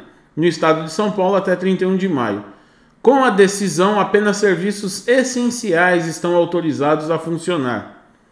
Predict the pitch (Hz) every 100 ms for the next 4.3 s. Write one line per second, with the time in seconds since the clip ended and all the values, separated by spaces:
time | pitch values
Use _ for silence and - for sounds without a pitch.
0 | _ _ _ - 151 110 - - 123 147
1 | 185 185 160 123 175 220 226 226 - -
2 | 180 208 233 135 175 196 160 143 156 147
3 | 139 160 156 160 170 160 - 202 160 151
4 | 139 107 104